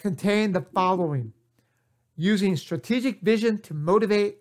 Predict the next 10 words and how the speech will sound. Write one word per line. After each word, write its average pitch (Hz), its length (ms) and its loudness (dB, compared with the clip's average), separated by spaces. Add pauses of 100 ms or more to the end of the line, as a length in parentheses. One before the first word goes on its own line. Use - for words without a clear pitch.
and 185 100 -6
inspire. 185 640 -4 (300)
A 208 80 2
great 180 580 0
leader, 202 600 0 (420)
s-, - 380 -8
for 214 140 0
example, 196 500 0
Steve 240 540 -2
Jobs 190 640 0